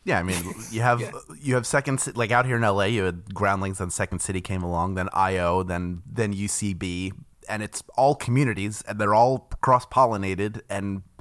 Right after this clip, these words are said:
Speaker 1: the original U C B came out of the I O in Second City in Chicago. So, s-, people will figure out and create something new, but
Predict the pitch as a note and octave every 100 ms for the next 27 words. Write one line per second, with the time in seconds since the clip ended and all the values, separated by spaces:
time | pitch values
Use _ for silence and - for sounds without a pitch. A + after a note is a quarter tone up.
0 | _ B2 A#2+ B2 C3+ B2+ A2+ B2 - B2
1 | A2+ B2+ B2 A#2 A2 G#2 G#2 G2 G2+ G2+
2 | G2 G2 G2+ G2+ G2 - G#2+ G#2 - A2+
3 | A2+ - A#2+ A#2 C#3 G2 F2+ A2 G#2 G#2
4 | - - C#3+ - C3+ D3+ D#3+ B2+ B2+ -
5 | C#3 B2 B2 B2 A#2+ - A2 A2 - B2+
6 | B2 A#2+ - A#2 G2+ G2 A2+ A#2 G2 F#2+
7 | F2+